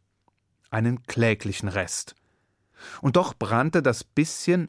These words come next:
Öl ganze acht Tage lang, bis neues, reines Öl herangeschafft werden konnte. In Erinnerung an dieses Wunder etablierten unsere Weisen im darauffolgenden Jahr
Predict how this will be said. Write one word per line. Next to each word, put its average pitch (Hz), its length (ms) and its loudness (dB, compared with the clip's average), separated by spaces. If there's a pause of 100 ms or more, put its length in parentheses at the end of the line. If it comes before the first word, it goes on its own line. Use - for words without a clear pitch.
Öl 123 360 6
ganze 104 520 0
acht - 360 -6
Tage 113 320 0
lang, 98 360 0 (520)
bis - 280 -2
neues, 123 640 2 (100)
reines 123 760 0
Öl 104 300 4
herangeschafft 107 800 -2
werden 101 220 0
konnte. 95 440 -4 (920)
In 131 100 4
Erinnerung 151 540 4
an 117 320 0
dieses 143 520 0
Wunder 110 600 4
etablierten 117 580 0
unsere 104 360 0
Weisen 117 420 2
im 110 140 -2
darauffolgenden 120 880 2
Jahr 98 420 0